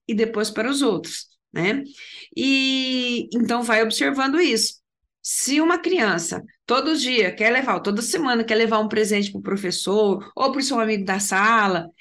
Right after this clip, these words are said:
então pode, podemos então descobrir que a, a, a, a principal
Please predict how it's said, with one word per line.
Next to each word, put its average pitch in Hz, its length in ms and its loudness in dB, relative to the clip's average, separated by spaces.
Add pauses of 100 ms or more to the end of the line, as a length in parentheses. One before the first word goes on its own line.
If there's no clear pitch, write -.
(140)
então 220 440 0
pode, 214 380 2
podemos 214 340 2
então 208 760 0
descobrir 262 580 0
que 285 300 -2 (360)
a, 220 400 2
a, 208 520 2 (300)
a, - 60 -6 (720)
a 202 160 -2
principal 262 760 2